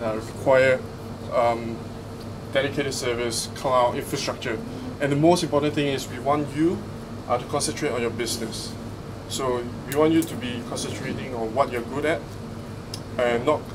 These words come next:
um, having worries about your infrastructure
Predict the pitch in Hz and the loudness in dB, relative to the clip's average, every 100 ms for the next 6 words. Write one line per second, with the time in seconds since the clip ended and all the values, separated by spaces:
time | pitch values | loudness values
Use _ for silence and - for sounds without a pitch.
0 | - 127 117 113 113 - - - 135 143 | 0 2 2 0 -4 -8 -10 0 2 4
1 | 143 147 - - 120 135 139 127 123 117 | 0 -2 -6 -6 2 4 4 2 4 4
2 | 113 107 - 131 - 131 139 127 | 4 0 -4 -4 -2 -2 -2 -2